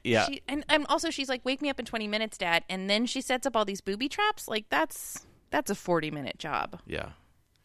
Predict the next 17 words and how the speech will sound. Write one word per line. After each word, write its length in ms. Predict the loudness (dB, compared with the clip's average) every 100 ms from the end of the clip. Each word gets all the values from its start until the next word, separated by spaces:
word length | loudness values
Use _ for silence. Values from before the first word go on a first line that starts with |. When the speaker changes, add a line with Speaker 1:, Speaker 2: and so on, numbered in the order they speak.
| -10
Speaker 1:
especially 420 | 0 8 8 8
if 100 | 8
you 80 | 8
haven't 420 | 8 8 6 4
set 320 | 0 2 4 6
up 260 | 2 0
booby 280 | 0 0 0
traps 360 | 0 -2 -2 -8
of 100 | -6
that 180 | -6
nature 360 | -4 -8 -8 -10
before. 480 | -10 -12 -6 -4 -2
Speaker 2:
Where'd 200 | -2 -2
she 80 | -4
find 200 | -6 -6
a 40 |
sledgehammer? 500 | -8 -10 -10 -14